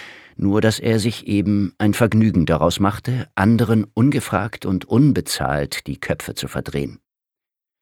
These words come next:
Über dieser merkwürdigen Lust am Auskosten seiner Überlegenheit vernachlässigte er wohl seine Aufträge.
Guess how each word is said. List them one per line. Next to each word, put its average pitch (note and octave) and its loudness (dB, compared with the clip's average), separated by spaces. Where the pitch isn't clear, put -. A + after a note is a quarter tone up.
Über A#2 4
dieser C#3 4
merkwürdigen B2 2
Lust B2 -2
am G#2+ 2
Auskosten G#2 -4
seiner G2 -2
Überlegenheit F#2 -4
vernachlässigte A2 0
er F#2 -2
wohl F2+ 2
seine F#2+ 0
Aufträge. - -8